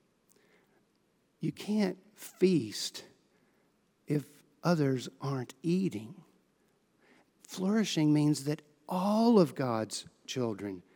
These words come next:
get to feast. In light of that, I tried to remember, what is the best meal I ever had? And honestly, I've had a lot of them. But the one that came to my mind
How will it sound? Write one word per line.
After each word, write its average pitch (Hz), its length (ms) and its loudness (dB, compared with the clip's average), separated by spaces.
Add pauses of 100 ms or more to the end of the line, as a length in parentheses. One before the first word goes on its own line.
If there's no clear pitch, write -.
(160)
get 120 240 -4 (160)
to - 80 -14
feast. - 680 -6 (960)
In 156 160 0
light 175 200 0
of 151 100 2
that, 139 200 0
I 139 120 -6
tried 190 580 -6 (260)
to 156 140 -2
remember, 143 640 2 (1800)
what 208 200 -2
is 240 140 -2
the 143 100 -4
best 135 560 -6
meal 123 460 0
I 110 160 -4
ever 113 260 -2
had? 101 560 -14 (920)
And 127 140 -6
honestly, 185 560 -2
I've 143 100 -10
had - 280 -10
a 127 80 -8
lot 139 320 -10
of 101 160 -10
them. - 160 -16 (1200)
But 160 200 -2
the 151 120 0
one 180 220 2
that 208 140 -2
came 185 260 2
to 170 80 2
my 151 180 2
mind 143 540 0